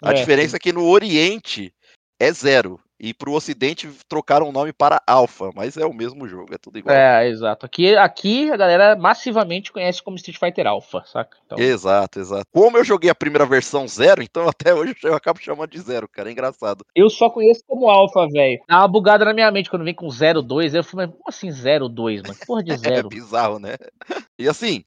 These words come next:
Speaker 1: acho que tinha o Eagle também, eu não sei se ele tá atrelado com o T-Hawk lá, ou se era só, ou era qualquer outro personagem aleatório, mas tô achando que o Eagle era o mesmo.
Speaker 2: É, o Eagle era aquele cara que tinha as baquetinhas, assim, o, não é baqueta, né? É, tom-,
Speaker 1: Baqueta?
Speaker 2: tonfa.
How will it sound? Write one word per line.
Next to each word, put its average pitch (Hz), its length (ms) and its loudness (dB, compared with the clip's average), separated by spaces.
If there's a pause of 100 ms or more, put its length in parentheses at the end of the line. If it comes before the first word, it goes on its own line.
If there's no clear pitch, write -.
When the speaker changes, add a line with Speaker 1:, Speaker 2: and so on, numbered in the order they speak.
Speaker 1:
acho - 120 -8
que - 80 -16
tinha 262 240 -8
o 139 140 -8
Eagle 170 320 -4
também, 110 440 -4
eu 104 120 -2
não 117 100 -12
sei 139 200 -8
se 165 120 -10
ele 147 120 -8
tá 131 160 2
atrelado 113 500 2
com 107 560 -10
o 98 80 -12
T-Hawk 107 640 -2
lá, 104 240 0 (200)
ou 127 140 -2
se 156 160 0
era 165 120 4
só, 139 160 -4 (240)
ou 127 100 2
era 131 240 4
qualquer - 320 -4
outro - 160 -4
personagem 143 340 -6
aleatório, 160 360 -2
mas 120 100 -10
tô 147 80 -10
achando 160 180 -16
que 160 120 -14
o 131 80 -8
Eagle 147 260 0
era 160 100 2
o 175 40 -8
mesmo. 117 280 -4
Speaker 2:
É, 277 120 6
o 190 100 6
Eagle 262 300 4
era 302 180 8
aquele 302 320 -4
cara 285 220 2
que 285 60 -14
tinha 294 140 4
as 220 80 2
baquetinhas, 208 800 -2
assim, 202 200 -8
o, 139 280 -6
não 131 80 -10
é 190 60 0
baqueta, 123 600 -6
né? 139 200 -10 (160)
É, 110 540 -4
tom-, 190 100 0
Speaker 1:
Baqueta? 185 220 4
Speaker 2:
tonfa. 220 540 0